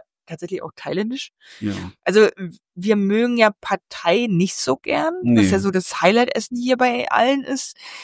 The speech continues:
Speaker 1: Mir ist es zu süß, da ist so ein Sirup dran. Mir schmeckt's tatsächlich nicht so gut. Ich find so ein Tom Yum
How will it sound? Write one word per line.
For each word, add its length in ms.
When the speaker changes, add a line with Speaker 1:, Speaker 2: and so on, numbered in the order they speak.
Speaker 1:
Mir 100
ist 60
es 140
zu 140
süß, 220
da 100
ist 120
so 60
ein 60
Sirup 380
dran. 320
Mir 80
schmeckt's 360
tatsächlich 360
nicht 160
so 220
gut. 180
Ich 140
find 180
so 60
ein 100
Tom 280
Yum 640